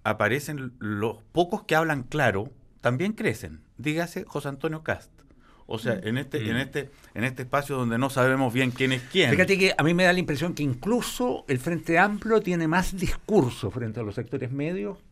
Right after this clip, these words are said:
Speaker 3: que la izquierda chilena tradicional.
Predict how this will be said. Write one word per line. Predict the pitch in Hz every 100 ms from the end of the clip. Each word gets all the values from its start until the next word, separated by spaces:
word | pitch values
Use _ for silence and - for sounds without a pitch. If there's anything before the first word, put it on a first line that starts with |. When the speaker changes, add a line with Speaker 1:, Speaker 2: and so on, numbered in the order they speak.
| _
Speaker 3:
que | - 147 156 165 -
la | 123 110
izquierda | 107 135 120 135 120
chilena | - 120 120 127
tradicional. | 117 107 101 107 87